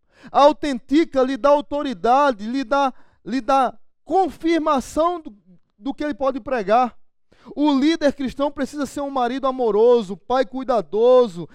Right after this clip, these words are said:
na educação e no cuidado dos filhos. Tem falhas?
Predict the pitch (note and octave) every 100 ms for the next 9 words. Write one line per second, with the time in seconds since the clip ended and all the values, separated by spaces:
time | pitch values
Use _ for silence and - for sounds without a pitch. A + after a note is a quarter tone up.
0 | D4+ G3+ G#3 C4 A#3 A#3 B3+ G#3 - B3
1 | C4 C4 B3+ B3+ G#3+ B3 A3 - - B3
2 | A3 - - _ C4+ B3 - B3+ C4+ A3
3 | F3+